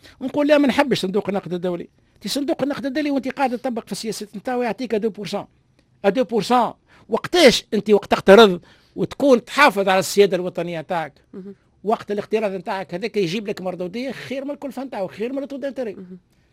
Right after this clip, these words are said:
Speaker 1: انت
Speaker 2: أوكي.
Speaker 1: وقت تعطيك دو بورسون ممكن تجيب دو فيغول سانك بورسون وتولي الاقتراض نتاعك مفيد للاقت-، للاقتصاد،
Speaker 2: مهم.
Speaker 1: ويولي يحفظ لك السياده الوطنيه نتاعك والاعتماد على الذات نتاعك.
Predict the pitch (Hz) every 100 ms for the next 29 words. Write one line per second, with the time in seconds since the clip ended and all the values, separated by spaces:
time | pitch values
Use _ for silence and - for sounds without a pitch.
0 | _ _ _ 269 233 262 - 226 247 269
1 | 190 262 233 226 214 202 208 220 202 180
2 | 220 185 208 226 226 - 226 233 202 202
3 | 165 _ _ - 190 202 214 - 214 202
4 | 185 262 269 226 247 220 294 233 170 185
5 | 175 - 185 165 156 - 165 175 214 269
6 | - 185 185 190 202 214 - 269 262 226
7 | - 190 190 175 175 175 170 170 254 277
8 | 285 - - - 196 175 233 262 247 247
9 | 233 233 233 233 214 190